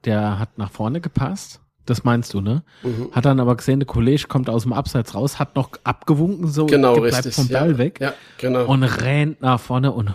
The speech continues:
Speaker 1: schnappt sich die Kugel noch und flankt das Teil dann noch rein. Also wenn Çiftçi nicht für, für seinen Job brennt, dann weiß ich auch nicht für was. Also wenn der, wenn der genauso ambitioniert irgendwie nachts aufs Klo rennt, dann Hut ab. Echt.
Speaker 2: <laughs>
Speaker 1: Das ist
Speaker 2: Ja, aber
Speaker 1: <laughs> also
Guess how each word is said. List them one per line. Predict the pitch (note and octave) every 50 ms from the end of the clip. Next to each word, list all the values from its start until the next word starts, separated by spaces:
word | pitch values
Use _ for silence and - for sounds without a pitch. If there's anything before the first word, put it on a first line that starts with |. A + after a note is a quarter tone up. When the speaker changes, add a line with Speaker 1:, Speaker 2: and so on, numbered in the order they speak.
| - -
Speaker 1:
schnappt | - - - - A2+ B2 B2+ C3 - - -
sich | - A#2+ A2+ -
die | - A2 G2+
Kugel | - - B2+ C3 B2 A#2 G#2+ G2+
noch | G#2 A2+ A#2 - -
und | - A2+ G#2+
flankt | - - A2+ G#2+ G#2 - -
das | A2 - -
Teil | - A2+ A2+ A#2+ A#2+ A#2+
dann | A2+ A2+ A2 G#2+
noch | G#2+ G#2 - -
rein. | G#2 G#2+ A2 A2 - - - - - - -
Also | - G#2+ G2+ A2+ G#2+ G2 -
wenn | G2 G2 F#2+
Çiftçi | - - - C#3 B2+ - - - G2+ G2+
nicht | G2 F#2+ G2+ G#2 -
für, | - - G#2 F#2+ F#2+ F#2 - G2
für | - - - G#2 G2 F#2+ F#2+ F#2+ F#2 F#2
seinen | - F#2 F#2+ G2 G2
Job | F#2+ - A2 G#2 - -
brennt, | - G#2 G2 G#2+ G#2+ G#2+
dann | G#2 - G2
weiß | F#2+ F#2 C#3+ B2
ich | G2+ F#2 F2+
auch | F2 F#2+
nicht | G2 G2 F#2+ F#2
für | - - F#2+ F2+
was. | F#2 F2 - - - _ - - - - _ _ _ _ _ _ _ _ _
Also | - G#2+ G2+ A2 G2+
wenn | G#2+ G2+ G2
der, | G#2 G2+ G#2 G2+ G2 F#2+ F#2+
wenn | G2 F#2
der | G2 G2
genauso | F#2+ - G2 G2 G#2 A#2 B2 C3
ambitioniert | - A#2 A#2+ A#2+ B2+ A#2 - - A2+ A2 A#2 A#2+ B2+ B2 C3+
irgendwie | - A#2 A2+ A2+ A2 A#2
nachts | G#2+ A2 A2+ - -
aufs | A#2 A2 -
Klo | - - B2 B2
rennt, | A#2 A#2+ A#2 A2+ A2 G#2
dann | G2+ G#2 G#2+ G#2+ G#2 G2 G2+ _ _ _
Hut | A#2 A#2 A2+ -
ab. | G#2+ G#2 - - - -
Echt. | - A#2 G#2 A3+ G#3 - - G3 G3 - - - _ - G#2+ -
Speaker 2:
<laughs> | - -
Speaker 1:
Das | A2+ G2+
ist | G#2+ A#2 - - - A#2+ - -
Speaker 2:
Ja, | A#2+ B2
aber | B2+ B2+ B2+ - - C3
Speaker 1:
<laughs> | A#2 - -
also | C3 - - - C#3